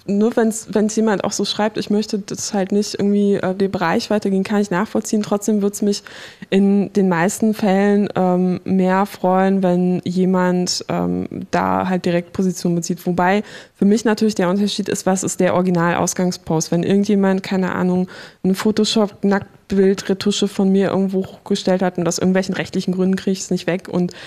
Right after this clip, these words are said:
ganz viele Leute kommentieren da drunter, würde ich vielleicht sagen, „Ja, schreib mir lieber eine D M“, ähm, aber, oder eine Privatnachricht, aber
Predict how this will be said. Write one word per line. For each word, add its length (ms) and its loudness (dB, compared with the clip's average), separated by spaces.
ganz 200 2
viele 120 4
Leute 240 4
kommentieren 480 2
da 220 2
drunter, 380 0
würde 100 2
ich 100 -4
vielleicht 260 -2
sagen, 200 0
„Ja, 380 0
schreib 260 0
mir 100 4
lieber 180 4
eine 180 2
D 120 2
M“, 300 2
ähm, 380 4
aber, 540 2
oder 120 4
eine 140 4
Privatnachricht, 880 -2
aber 480 2